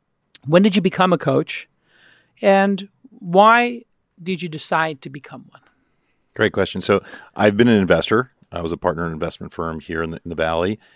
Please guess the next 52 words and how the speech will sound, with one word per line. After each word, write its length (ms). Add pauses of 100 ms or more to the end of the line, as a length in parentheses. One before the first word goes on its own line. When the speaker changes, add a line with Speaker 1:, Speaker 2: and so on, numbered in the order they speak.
(160)
Speaker 2:
and 200
then 120
I 100
became 360
a 60
founder 320
myself, 480
and 80
I 20
started 280
a 40
company. 360
I 40
sold 320
it 80
about 260 (1040)
eighteen 380
years 260
ago. 380 (400)
Um, 180
so 120
I've 120
been 100
on 120
both 180
sides 300
of 60
the 60
coin. 400 (460)
Um, 260
and 100
then 60
I 60
took 160
a 40
bunch 220
of 40
time 280
off 180
just 160
'cause 160
my, 240 (260)
I 100 (120)
monetized 800
and, 260
and 160
didn't 200
need 140
to 60
make 160
more 160
money, 300